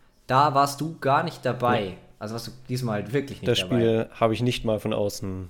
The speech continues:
Speaker 2: begutachten können.
Speaker 1: Aber du weißt, wie es ausgegangen
Speaker 2: Genau, ich weiß,
Speaker 1: ist.
Speaker 2: wie es ausgegangen ist. Ich weiß, dass du wieder erfolgreich warst.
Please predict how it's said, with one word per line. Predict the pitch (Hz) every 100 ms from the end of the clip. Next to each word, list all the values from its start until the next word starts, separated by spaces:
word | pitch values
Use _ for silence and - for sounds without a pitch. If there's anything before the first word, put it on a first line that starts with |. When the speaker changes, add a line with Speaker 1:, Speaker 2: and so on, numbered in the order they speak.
| -
Speaker 2:
begutachten | 120 113 120 110 104 - 101
können. | 104 98 - _ - _ _ _ _ _
Speaker 1:
Aber | - 127
du | 143
weißt, | 156 156
wie | 139
es |
ausgegangen | 127 123 - 131
Speaker 2:
Genau, | 123
ich | 107
weiß, | 104
Speaker 1:
ist. |
Speaker 2:
wie |
es | 104
ausgegangen | 120 117 123 127 135
ist. | 131
Ich | 98
weiß, | 113 110
dass | 113 -
du | 107
wieder | 135 135
erfolgreich | 127 135 135 131 127
warst. | 131 135 -